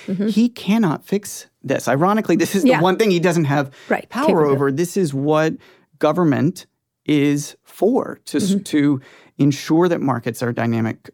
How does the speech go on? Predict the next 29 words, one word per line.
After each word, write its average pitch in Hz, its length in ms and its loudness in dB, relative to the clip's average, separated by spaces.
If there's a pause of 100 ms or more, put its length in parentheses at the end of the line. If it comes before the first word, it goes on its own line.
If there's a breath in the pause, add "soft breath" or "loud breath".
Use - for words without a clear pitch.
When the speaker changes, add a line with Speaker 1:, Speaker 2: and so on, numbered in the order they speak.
(120)
Speaker 2:
competitive, 117 580 -2
and 113 160 -2
fair, 120 360 -2 (360 loud breath)
and 151 360 2
to 131 400 -4
protect - 560 -6 (140)
Americans, 131 720 0 (140)
uh, 135 300 -6
from, 131 540 -2 (520 loud breath)
uh, 127 340 0
from 139 480 -2
abuses. 143 640 -4 (280 loud breath)
So 165 400 0
I, 139 40 -2 (140)
I, - 120 -6 (120)
I 147 60 -2
think 190 260 -2
that 139 380 -2
it's 160 200 0
hard 214 340 -2
for 190 100 -4
people 160 240 -4
to - 120 -6
understand 139 440 0
that 131 160 -6
both 139 240 0
of 143 100 -4
these - 260 -2
things 127 560 -2